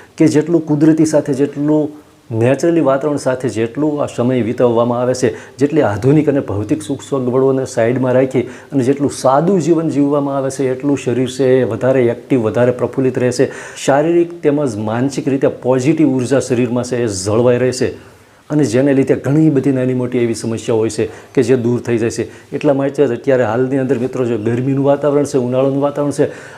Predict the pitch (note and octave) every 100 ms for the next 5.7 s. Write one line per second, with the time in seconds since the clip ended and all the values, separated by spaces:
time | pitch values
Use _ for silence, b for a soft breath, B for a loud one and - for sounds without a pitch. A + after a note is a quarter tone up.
0 | B G#2+ A#2 C3 - D#3 B2 C#3+ C#3 C#3+
1 | C#3+ A#2 C3 - F3+ E3+ D#3 D3 - C3+
2 | B2+ C3 B2+ B2+ C3 D3+ D3+ - - -
3 | C3 A#2+ C3 C3+ B2+ - C#3+ D3+ C#3+ A2+
4 | C3 C3+ G#2 - B2+ - C3+ C3+ C3 A2
5 | B2 C3 C3+ C#3 D3 D3 C3